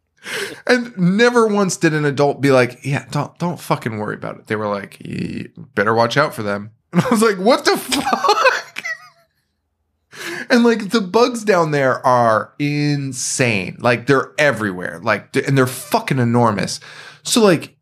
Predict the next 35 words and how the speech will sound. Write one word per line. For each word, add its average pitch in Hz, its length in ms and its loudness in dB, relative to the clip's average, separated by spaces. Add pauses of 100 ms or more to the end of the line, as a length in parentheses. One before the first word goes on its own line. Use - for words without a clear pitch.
(600)
there 233 140 4
were, 127 200 4
like, 101 220 2 (100)
all 139 140 4
sorts 123 360 2
of 92 100 -2
things 92 340 -4
with 92 100 -8
fucking 95 440 -6
stingers, 90 380 -6
fucking 110 440 -4
dirt 120 340 0
daubers, 120 720 2
like, 98 320 -4 (100)
all 156 220 4
types 120 320 -2
of 104 100 -4
fucking 98 320 -6
wasps 92 480 -4
that 101 260 -2
are 113 140 2
not 113 480 0
around 101 520 2
up 95 200 -8
here, - 380 -6 (640)
um, 104 340 -2
or 131 80 0
not 131 260 0
nearly 117 380 2
as 90 160 0 (600)
many 107 520 -4
of - 240 -14
them - 340 -14
up - 180 -8
here. - 300 -8